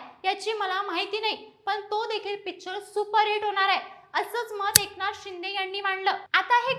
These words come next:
काही जरी असलं तरी उद्धव ठाकरे राज्यामध्ये एकटे पडत आहेत का, हेच चित्र आणि हाच प्रश्न महाराष्ट्रातल्या प्रत्येक जनतेला पडलेला दिसतोय. आता याबद्दल तुम्हाला नक्की काय वाटतं? खरोखरच उद्धव ठाकरेच्या पक्षाला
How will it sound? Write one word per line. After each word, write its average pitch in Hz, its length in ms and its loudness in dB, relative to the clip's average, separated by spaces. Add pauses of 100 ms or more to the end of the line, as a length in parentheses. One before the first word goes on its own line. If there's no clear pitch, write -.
काही 359 300 4
जरी 480 260 4
असलं 427 420 2 (300)
तरी 480 160 2
उद्धव 427 420 4
ठाकरे 392 440 2
राज्यामध्ये 359 640 2
एकटे - 540 -4
पडत 453 300 2
आहेत 453 140 -2
का, 453 220 4 (380)
हेच 440 400 -2
चित्र 381 240 -6
आणि 370 360 2
हाच 359 380 2
प्रश्न 392 340 -6
महाराष्ट्रातल्या 370 880 0
प्रत्येक 359 600 -6
जनतेला 381 440 2
पडलेला 381 420 2
दिसतोय. 381 400 -2 (420)
आता 440 280 6
याबद्दल 453 440 2
तुम्हाला 415 280 2
नक्की 403 280 -4
काय 403 340 6
वाटतं? 453 400 2 (360)
खरोखरच 466 720 4
उद्धव 427 260 -2
ठाकरेच्या 392 600 0
पक्षाला 403 680 4